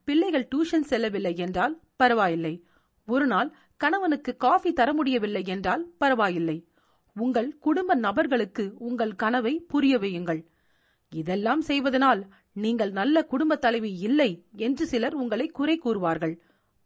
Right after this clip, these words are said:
பரவாயில்லை. இன்று உங்களை புரிந்து கொள்ளாதவர்கள் நாளை உங்களை பெருமிதத்தோடு பார்ப்பார்கள். ஒன்றை மட்டும் நினைவில் வைத்துக் கொள்ளுங்கள். உங்கள் வாழ்க்கையில் மிக முக்கியமான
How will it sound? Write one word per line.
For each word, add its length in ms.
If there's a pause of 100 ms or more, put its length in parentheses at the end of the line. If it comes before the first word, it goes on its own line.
பரவாயில்லை. 580 (600)
இன்று 300
உங்களை 340
புரிந்து 400
கொள்ளாதவர்கள் 720 (420)
நாளை 420 (100)
உங்களை 400
பெருமிதத்தோடு 760
பார்ப்பார்கள். 600 (1040)
ஒன்றை 460
மட்டும் 400
நினைவில் 380
வைத்துக் 320
கொள்ளுங்கள். 440 (520)
உங்கள் 420
வாழ்க்கையில் 580 (320)
மிக 380
முக்கியமான 600